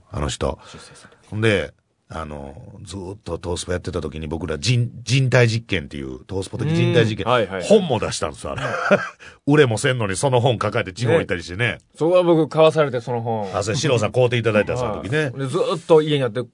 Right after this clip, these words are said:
Speaker 2: この間のあの、ライブで、
Speaker 1: ええ。
Speaker 2: プレゼントであげましたよ。
Speaker 1: あ、ありがとうございます。
Speaker 2: ちょっと前の。はい。
Speaker 1: ただ、そう考えたらあれですね。それだってもう十年ぐらい前でしょ？
Speaker 2: うん。
Speaker 1: 十年ぐらい前でもすでに僕も本とか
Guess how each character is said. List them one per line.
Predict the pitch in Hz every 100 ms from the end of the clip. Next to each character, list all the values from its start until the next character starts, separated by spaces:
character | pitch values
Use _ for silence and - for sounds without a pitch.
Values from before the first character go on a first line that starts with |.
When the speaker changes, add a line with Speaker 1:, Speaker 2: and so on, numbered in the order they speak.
| -
Speaker 2:
こ | 202
の | 214
間 | 202
の | 196 180
あ |
の、 | 165 151 135
ラ | 143 156
イ | 147
ブ | 127
で、 | 127 117 -
Speaker 1:
え | 101 87 80 78 76
え。 | -
Speaker 2:
プ |
レ | 156
ゼ | 151
ン |
ト | 113
で |
あ | 101
げ | 117
ま | 107
し |
た | -
よ。 | - _ _ _ -
Speaker 1:
あ、 | - -
あ | -
り | 80
が |
と | 76
う |
ご | 85
ざ |
い |
ま |
す。 |
Speaker 2:
ち |
ょ |
っ | 78
と | 120
前 | 107
の。 | 92 69
は | 104
い。 | 90 _ _ - -
Speaker 1:
た | 101
だ、 | 101 - - - - - _
そ | - - 170
う |
考 | 190 233 262
え | 233
た |
ら | 98
あ |
れ | 156
で | 202
す | 185 190
ね。 | 214 190 76 - _ _ _ _ _
そ | - 135
れ |
だ | 165
っ |
て | 98
も |
う | 90
十 | 151
年 | 190
ぐ | 202
ら | 214
い |
前 | 120
で | 78
し | -
ょ？ | 64 73 170
Speaker 2:
う | 127
ん。 | 120 87 _ _
Speaker 1:
十 | 87 123 175
年 | 190 202
ぐ | 208
ら | 233 226
い | 156 92 82
前 | 120 143
で | 113
も | 85
す | -
で | 135 202
に |
僕 | 156 87
も | 127 80
本 | - 190 202
と | 160
か | 78